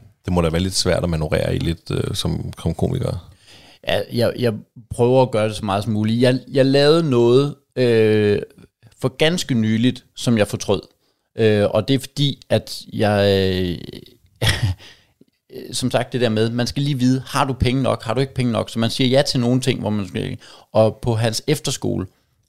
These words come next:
Speaker 2: der blev jeg så spurgt, "Har du lyst til at komme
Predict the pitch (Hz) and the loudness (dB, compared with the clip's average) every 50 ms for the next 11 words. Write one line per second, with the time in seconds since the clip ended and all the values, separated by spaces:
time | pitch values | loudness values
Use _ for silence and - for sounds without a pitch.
0 | _ _ - 127 117 - - 123 117 110 104 - 117 - - - - - 151 147 | _ _ -2 -2 -2 0 -2 -2 0 -2 -2 -4 -6 -6 -8 -10 -4 -2 2 4
1 | 123 101 - - - _ _ _ _ _ _ _ - - 113 107 120 120 120 127 | 4 4 2 -2 -8 _ _ _ _ _ _ _ -6 -6 -4 -2 -2 -2 0 0
2 | 139 135 - - - 139 120 120 - - 110 104 110 113 123 135 | -2 -2 -4 -4 -2 -2 -2 -2 0 2 2 2 4 2 0 -2